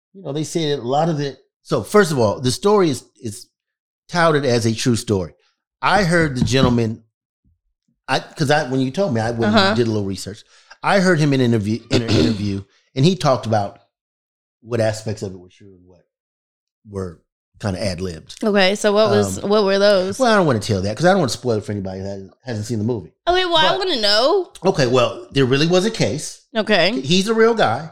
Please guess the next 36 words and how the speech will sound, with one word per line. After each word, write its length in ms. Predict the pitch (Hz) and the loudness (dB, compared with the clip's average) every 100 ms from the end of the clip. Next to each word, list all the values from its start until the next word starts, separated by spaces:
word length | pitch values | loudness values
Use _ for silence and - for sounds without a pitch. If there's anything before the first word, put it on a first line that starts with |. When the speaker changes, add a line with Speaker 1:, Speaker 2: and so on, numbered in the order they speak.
| - | -12
Speaker 2:
Okay. 300 | 214 226 180 | -4 0 2
Speaker 1:
Okay. 260 | 147 196 - _ - | 0 -4 -12 _ -10
He 120 | 147 | -2
really 280 | 113 151 185 | 2 2 2
did 480 | 180 180 190 190 _ _ _ _ _ _ | 2 2 2 -4 _ _ _ _ _ _
quit 180 | 180 | 0
his 200 | 170 208 | 2 0
job. 360 | 139 120 101 - - | 2 0 0 -8 -4
He 120 | 202 | 0
was 200 | 208 143 | 0 2
a, 100 | 139 | 0
he 160 | 143 214 | 0 -2
w-, 200 | 226 156 | -4 -4
worked 240 | 165 175 | -2 -2
for 140 | - 175 | 0 0
the 120 | 151 | 0
federal 300 | - 160 143 | 0 0 2
government 400 | 120 92 90 85 - | 2 0 -4 -8 -6
Speaker 2:
Okay. 340 | 196 196 190 | 0 0 2
Speaker 1:
and 100 | 131 | 2
had 160 | 147 139 | 0 0
to 40 | |
do 220 | 123 143 131 | -2 0 2
with 360 | 127 123 - _ - | 2 0 -6 _ -12
kinda 160 | 147 120 | -8 -6
sting 320 | - 160 143 | -4 -2 -2
operations 580 | 117 117 110 107 104 95 | -4 -8 -8 -8 -8 -8
undercover, 540 | 139 139 135 113 113 - _ _ | -10 -8 -4 -4 -6 -14 _ _
but 100 | - | -6
he 80 | 131 | -4
was 120 | 131 | -4
primarily 480 | - 190 202 180 143 | -2 0 2 0 -2
going 340 | 127 131 131 127 | -2 -2 -2 -2
after 500 | 123 - 117 117 113 _ _ _ | -4 -4 -6 -6 -12 _ _ _
the 520 | 98 117 110 104 101 - _ _ _ _ | -8 -4 -4 -6 -10 -18 _ _ _ _
pedophiles. 800 | - 170 120 101 85 - - - | -2 0 0 -4 -6 -10 -20 -20